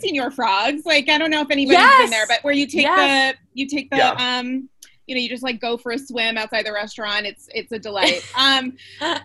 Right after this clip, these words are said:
Speaker 1: I thought that was great. And I also thought when I was thinking about it more, the fact that she did have that, like, beautiful, stylish, genuinely gorgeous lunch, which I wasn't expecting. So they did have that five-star experience. And then
Speaker 3: Mm.
Speaker 1: that night had, like,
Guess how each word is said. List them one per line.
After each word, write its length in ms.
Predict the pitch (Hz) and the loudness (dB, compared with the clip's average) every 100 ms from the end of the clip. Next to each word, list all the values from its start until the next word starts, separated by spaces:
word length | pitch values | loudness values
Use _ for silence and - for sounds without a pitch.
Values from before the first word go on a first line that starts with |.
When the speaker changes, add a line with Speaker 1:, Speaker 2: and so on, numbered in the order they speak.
| - - | -8 0
Speaker 1:
I 160 | 359 539 | 2 2
thought 140 | 659 622 | 0 0
that 120 | 605 | -2
was 160 | 359 285 | -2 -8
great. 320 | 269 302 254 | 0 2 2
And 100 | 254 | 0
I 100 | 311 | 0
also 280 | 359 427 427 | 0 -2 -8
thought 260 | 415 370 339 | -4 -2 -2
when 100 | 320 | -2
I 80 | 302 | -2
was 140 | 302 | -4
thinking 320 | 359 359 359 | -6 -8 -6
about 240 | 349 302 277 | -4 -2 -2
it 80 | 254 | -4
more, 240 | 277 285 | -4 -2
the 100 | 269 | -4
fact 300 | 269 285 285 | -4 -4 -4
that 120 | 381 285 | -8 -6
she 220 | 339 302 | -4 -4
did 340 | - 269 277 | -4 -4 -4
have 340 | 285 247 247 254 | -4 -2 -2 -2
that, 160 | 226 | -6
like, 180 | 247 - - | -6 -12 -12
beautiful, 640 | 233 247 247 - 233 233 | -10 -6 -8 -8 -12 -12
stylish, 720 | - 233 220 220 226 226 - | -10 -6 -2 -2 -2 -6 -10
genuinely 880 | - - 254 254 262 247 233 220 214 - | -16 -2 0 0 -2 -4 -8 -10 -12 -10
gorgeous 520 | 202 214 220 220 - | -8 -8 -8 -12 -12
lunch, 400 | 190 190 233 269 | -10 -6 -6 -8
which 100 | 320 | -2
I 80 | 330 | -2
wasn't 320 | 320 330 339 | 0 -2 -2
expecting. 840 | 330 330 - 320 320 - 359 349 370 - - | -6 -8 -6 -6 -4 -4 -2 -2 -6 -10 -20
So 160 | _ 339 | _ -6
they 140 | 269 | -4
did 220 | 262 269 269 | -2 -4 0
have 180 | 269 | 0
that 180 | 262 233 | -2 -4
five-star 380 | - 208 208 220 | -4 -8 -6 -6
experience. 800 | 196 - - 208 214 226 247 254 247 | -6 -10 -10 -6 -4 -4 -4 -6 -4
And 100 | 247 | -2
then 120 | 233 | 0
Speaker 3:
Mm. 40 | |
Speaker 1:
that 280 | 226 208 208 - | 4 4 2 -2
night 440 | 220 208 208 202 | 0 2 0 -2
had, 260 | 240 208 190 | -2 -2 -2
like, 320 | 202 185 185 | -2 0 -2